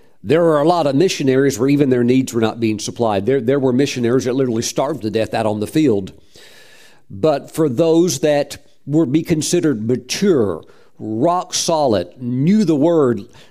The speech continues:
like the back of their hand, really well type missionaries ministering around the world, they understood that God kept covenant and that God would always provide for them. But they did not have revelation of overflow.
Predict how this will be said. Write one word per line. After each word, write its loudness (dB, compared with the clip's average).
like -2
the -2
back -4
of -2
their 0
hand, 0
really 4
well 2
type -4
missionaries -2
ministering 0
around 2
the 4
world, 0
they 2
understood 0
that -2
God -2
kept -4
covenant -2
and 2
that -2
God 0
would 0
always 0
provide -2
for -2
them. 0
But 0
they 2
did 0
not -2
have -2
revelation 0
of -4
overflow. 0